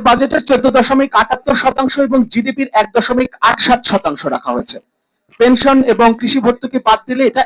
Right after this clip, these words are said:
এক শতাংশে দাঁড়ায়। অথচ এশীয় উন্নয়ন ব্যাংকের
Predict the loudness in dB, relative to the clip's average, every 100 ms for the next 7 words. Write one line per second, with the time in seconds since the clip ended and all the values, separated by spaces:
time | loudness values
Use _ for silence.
0 | -2 -2 -2 -2 -2 -2 -2 -4 -4 -6
1 | -6 -8 _ _ _ _ _ _ _ _
2 | _ -4 -4 0 2 2 -2 -20 _ -4
3 | 0 2 2 2 2 2 2 0 0 0